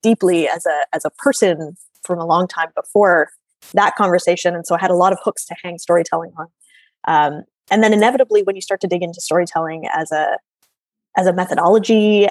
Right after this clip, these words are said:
as a, as an ethic, um, you start to learn about Indigenous pedagogy,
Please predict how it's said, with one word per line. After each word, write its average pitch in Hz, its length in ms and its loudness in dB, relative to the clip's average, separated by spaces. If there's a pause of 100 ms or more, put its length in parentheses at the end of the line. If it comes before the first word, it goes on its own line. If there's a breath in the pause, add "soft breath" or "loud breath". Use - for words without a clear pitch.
as 175 160 -6
a, 151 440 -2 (160)
as 170 80 -8
an 165 160 -4
ethic, 254 280 0 (640)
um, 160 360 4 (400)
you 202 180 0
start 190 240 2
to 202 100 0
learn 180 340 -2 (100)
about 160 420 -4 (260)
Indigenous 180 380 -4
pedagogy, - 480 -6